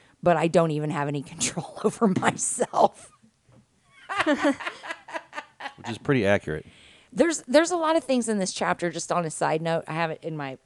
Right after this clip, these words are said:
Speaker 1: notes later on. She's walking to meet her family, but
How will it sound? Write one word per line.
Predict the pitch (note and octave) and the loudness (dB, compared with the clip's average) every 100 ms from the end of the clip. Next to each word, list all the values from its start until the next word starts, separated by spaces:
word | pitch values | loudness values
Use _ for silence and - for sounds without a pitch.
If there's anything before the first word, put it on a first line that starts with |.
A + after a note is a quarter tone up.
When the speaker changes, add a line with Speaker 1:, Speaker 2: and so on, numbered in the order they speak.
| _ | _
Speaker 1:
notes | - E3+ D3 - | -10 -6 -6 -4
later | D#3 D3 C3+ | -4 -2 -2
on. | C#3+ C#3 C#3 - _ _ _ _ | -4 -2 -4 -10 _ _ _ _
She's | - E3 C#3+ | -4 -4 0
walking | B2+ D#3+ C#3 | 0 0 -6
to | D3 | -6
meet | C#3+ C#3 | -6 -4
her | C3 | -4
family, | - C#3 C3 C3 | -4 -4 -4 -6
but | B2 C#3+ - | -2 -2 -2